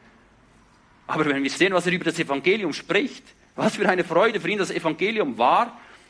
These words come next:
und das mit dieser Illustration, ähm, veranschaulichen, so können wir es plötzlich nachvollziehen.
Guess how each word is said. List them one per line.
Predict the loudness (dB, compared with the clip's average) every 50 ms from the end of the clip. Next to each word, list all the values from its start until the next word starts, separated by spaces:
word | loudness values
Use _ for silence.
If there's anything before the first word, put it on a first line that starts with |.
| _ _ _
und | -6 -2 2 2
das | 2 2
mit | 0 -6 -8 -8
dieser | -10 -6 -4 -4 -4
Illustration, | -4 -2 -4 -4 -2 0 0 0 0 -2 -2 0 0 0 0 -2 -4 -8 -12 -20 -20 _ _ _
ähm, | 0 2 2 2 0
veranschaulichen, | -2 -4 -2 0 0 0 0 2 2 2 2 2 0 -2 -4 -4 -2 -4 -4 -8 -12 _ _ _ _ _ _ _ _ _ _ _ _ _ -20 -20 -20 -20 -20 _ _ _ _ _ _ -14
so | -14 -10
können | -6 -4 -4 -4 -4
wir | -4 -6
es | -8 -8
plötzlich | -6 -6 -6 -6 -8 -12 -16 -8 -4
nachvollziehen. | -2 -2 -2 -4 -6 -10 -10 -10 -12 -14 -16 -16 -16 -16